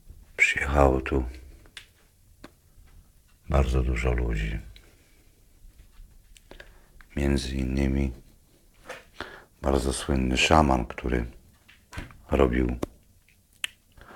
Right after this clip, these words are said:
pomiar nad studnią, też powiedział, że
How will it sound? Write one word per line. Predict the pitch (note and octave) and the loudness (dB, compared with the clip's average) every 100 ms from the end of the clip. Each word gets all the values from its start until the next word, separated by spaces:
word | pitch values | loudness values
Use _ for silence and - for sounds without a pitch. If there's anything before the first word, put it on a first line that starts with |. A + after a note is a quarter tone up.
| - - - | -20 -10 6
pomiar | E2+ D#2 C2 B1 | 8 10 8 4
nad | A#1+ A#1+ - | 0 -4 -6
studnią, | - B1+ A#1+ - A#1+ B1 - - _ - _ _ - - - - | -6 -4 -4 -4 -4 -6 -12 -20 _ -20 _ _ -20 -20 -20 -18
też | - C2 - | -6 -6 -4
powiedział, | - A1+ A#1 A#1 A1+ A1+ | -6 -4 0 0 0 -4
że | A1 A1 A#1 | -4 -2 -2